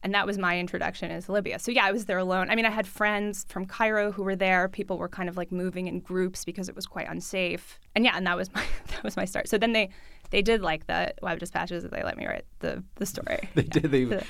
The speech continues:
Speaker 2: they made you fall through with the web dispatches first.
Speaker 1: I did. I did the
Speaker 2: Yeah.
Speaker 1: web dispatches. Yeah. They were great. I mean, I don't know if they were great, but, like, it was great to work on them with the editor. Yeah, it was cool.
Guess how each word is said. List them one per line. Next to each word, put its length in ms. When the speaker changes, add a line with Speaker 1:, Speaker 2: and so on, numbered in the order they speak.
Speaker 2:
they 120
made 180
you 80
fall 220
through 180
with 140
the 80
web 180
dispatches 460
first. 480
Speaker 1:
I 80
did. 180
I 100
did 200
the 60
Speaker 2:
Yeah. 80
Speaker 1:
web 180
dispatches. 680
Yeah. 240
They 120
were 80
great. 320
I 100
mean, 300
I 120
don't 80
know 100
if 100
they 80
were 100
great, 320
but, 140
like, 220
it 100
was 160
great 280
to 460
work 340
on 160
them 400
with 180
the 100
editor. 440
Yeah, 160
it 60
was 100
cool. 180